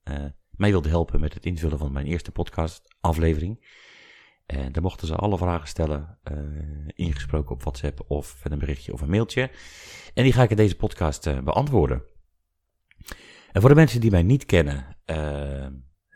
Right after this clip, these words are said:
zal ik me voorstellen. Lijkt me wel makkelijk. Mijn naam is Martin Roodbeen. Ik ben in dit jaar, tweeduizend eenentwintig, ben ik, eh, achtenveertig. En ik zeg dat nu, ik denk, oké,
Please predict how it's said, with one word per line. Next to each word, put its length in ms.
zal 220
ik 100
me 140
voorstellen. 500
Lijkt 200
me 80
wel 120
makkelijk. 560
Mijn 200
naam 140
is 220
Martin 500
Roodbeen. 600
Ik 340
ben 320
in 140
dit 160
jaar, 240
tweeduizend 360
eenentwintig, 480
ben 140
ik, 160
eh, 140
achtenveertig. 760
En 100
ik 80
zeg 180
dat 120
nu, 180
ik 60
denk, 200
oké, 420